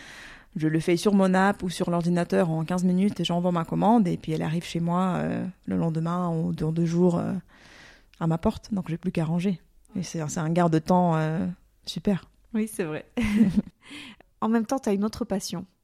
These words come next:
Speaker 2: C'est le sport. Je pense que cet esprit sportif, c'est aussi quelque chose, euh, qu'on retrouve, comme tu mènes ta carrière et ta vie, et voilà, tes ambitions, ta manière d'apprendre l'allemand, et cetera.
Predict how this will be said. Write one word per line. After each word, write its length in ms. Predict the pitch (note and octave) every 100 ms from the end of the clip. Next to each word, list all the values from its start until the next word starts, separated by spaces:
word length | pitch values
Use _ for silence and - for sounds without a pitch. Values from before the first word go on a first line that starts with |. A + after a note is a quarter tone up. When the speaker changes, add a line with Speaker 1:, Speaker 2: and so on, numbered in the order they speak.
| _ _ _ _ -
Speaker 2:
C'est 160 | G3
le 80 | G3+
sport. 540 | - - G#3+ C4 - _ -
Je 100 | -
pense 200 | G#3+ G#3
que 300 | G#3 F#3+ F#3
cet 260 | F#3 F#3+ G#3
esprit 240 | F#3+ A3+
sportif, 420 | - F#3+ - G#3 -
c'est 120 | F#3+
aussi 180 | F#3 G3+
quelque 220 | F#3+ -
chose, 280 | G3+ F#3+ F#3
euh, 120 | G3 - _
qu'on 140 | - G3
retrouve, 480 | F#3+ - A3 G3 F#3 F3+ -
comme 140 | F#3
tu 140 | -
mènes 260 | F#3+ F3+ F3+
ta 120 | F3+
carrière 640 | F3+ F#3+ G3+ G#3 G#3 G3+ G3
et 80 | F#3
ta 180 | F#3+ F#3
vie, 420 | G3+ G#3 G#3 G3+
et 180 | F#3+ - - - - _ -
voilà, 220 | F#3+ F#3+
tes 220 | - F#3+
ambitions, 560 | F#3 F#3 F#3 G#3+ G#3 G3+
ta 140 | G#3
manière 240 | F3+ F#3+ F3+
d'apprendre 320 | F3+ - F#3+
l'allemand, 300 | F#3+ G3+ G#3
et 80 | G#3
cetera. 440 | G3 G3 G3+ A3